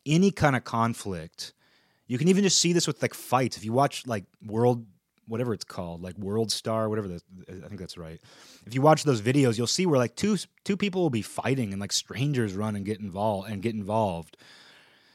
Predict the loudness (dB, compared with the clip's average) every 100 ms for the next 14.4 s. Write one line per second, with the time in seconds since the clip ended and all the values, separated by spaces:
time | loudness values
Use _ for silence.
0 | _ _ _ _ _ -8 -4 -2 -2 -2
1 | 0 2 2 0 -2 0 0 -2 -6 -12
2 | -10 -12 -14 _ -4 0 4 4 4 4
3 | 2 0 -8 -20 _ _ _ _ _ -12
4 | -8 -4 0 0 0 0 -2 -4 -8 -6
5 | -4 -2 -2 -4 -10 -6 -2 -2 -2 -6
6 | -8 -8 0 2 4 2 4 0 2 0
7 | 0 -2 2 4 6 4 0 -10 -20 -20
8 | _ _ -12 -10 -2 -2 -2 -2 0 2
9 | 2 0 -6 -10 -8 -4 -4 4 8 8
10 | 6 0 -10 -12 -12 -12 -12 -14 -18 -20
11 | _ _ _ _ _ _ _ -14 -6 0
12 | 2 4 4 6 4 2 -2 0 2 0
13 | 0 2 4 4 0 2 2 2 2 2
14 | 2 2 -6 -8